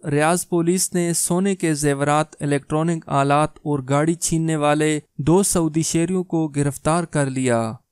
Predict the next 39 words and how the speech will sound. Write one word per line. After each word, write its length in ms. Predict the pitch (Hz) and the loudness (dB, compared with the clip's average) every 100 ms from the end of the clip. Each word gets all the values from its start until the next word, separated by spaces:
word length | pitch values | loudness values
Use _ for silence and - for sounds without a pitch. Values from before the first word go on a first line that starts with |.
| 139 | -4
अखबार 400 | 135 135 143 147 | -2 0 2 2
ट्वेंटी 360 | 156 147 143 | 0 -2 -2
फ़ोर 280 | 135 156 160 | -2 0 0
के 120 | 160 | -2
मुताबिक 640 | 143 143 - 147 151 160 - - | -4 -4 0 0 0 -2 -2 -2
रियाज 300 | 139 147 - | 0 0 0
पुलिस 380 | 143 143 170 | -2 0 0
के 140 | - 160 | 0 -2
तर्जमान 560 | 160 139 139 139 147 | 0 -2 -2 -2 -2
का 220 | 160 160 139 | -2 -2 -2
कहना 420 | - 156 165 175 | -2 0 0 0
है 220 | 175 175 | 0 -2
कि 160 | 165 143 | -2 -4
वारदात 600 | 131 135 131 139 135 - | 0 -2 0 0 0 -2
करने 300 | 151 147 143 | -2 0 0
वाले 300 | 139 151 156 | 0 0 -2
दोनों 360 | 147 151 170 | -2 0 0
सऊदी 640 | 160 - 143 147 160 165 - - | 0 0 -2 0 0 0 -4 -2
उम्र 280 | 170 190 180 | 2 2 2
के 180 | 180 | 0
दूसरे 460 | 151 151 180 - 190 | 0 0 0 0 -2
अशरे 460 | - 156 - 160 147 | 0 0 0 0 0
में 160 | 143 | -2
हैं। 440 | 135 131 123 117 123 _ | 0 0 -2 -4 -8 _
उन्होंने 460 | 151 160 160 156 151 - | 0 2 2 2 0 0
एक 200 | 151 - | -2 0
फार्मेसी 580 | 151 143 143 160 - | -2 0 0 0 0
में 260 | 175 160 151 | 0 -2 0
डाका 320 | 131 143 180 | 0 0 -2
डाला 340 | 160 139 139 135 | 2 2 2 0
था, 540 | - 131 123 113 - _ | 0 0 0 -2 -8 _
जबकि 400 | 131 143 - 151 - | 2 2 2 -4 0
एक 260 | 170 165 | -2 0
घर 220 | 139 147 | 0 0
में 220 | 165 165 143 | 2 -2 0
घुसकर 440 | 160 - - 156 | -2 0 0 -2
सोने 400 | 147 - 170 185 | -2 -2 -2 -2
के 200 | 170 156 | 0 -2
जेवरात 580 | 139 139 135 139 147 | 0 -2 0 2 2